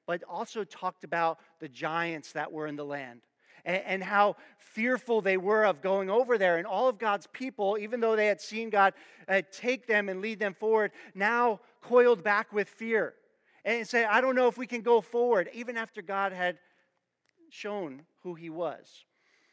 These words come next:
A-, and so God said, "Okay, if y-, you're not ready to go,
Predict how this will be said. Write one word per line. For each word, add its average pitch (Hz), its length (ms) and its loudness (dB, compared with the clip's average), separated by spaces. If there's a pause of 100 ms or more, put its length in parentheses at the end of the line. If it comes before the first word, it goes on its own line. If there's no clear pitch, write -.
(220)
A-, 180 260 -4
and 196 140 -8
so 190 320 2
God 170 280 0
said, 185 380 -2
"Okay, 196 380 0
if 156 180 -6
y-, 170 60 -8
you're 175 300 -6
not 185 200 -2
ready 185 280 -2
to 175 80 -8
go, 190 360 0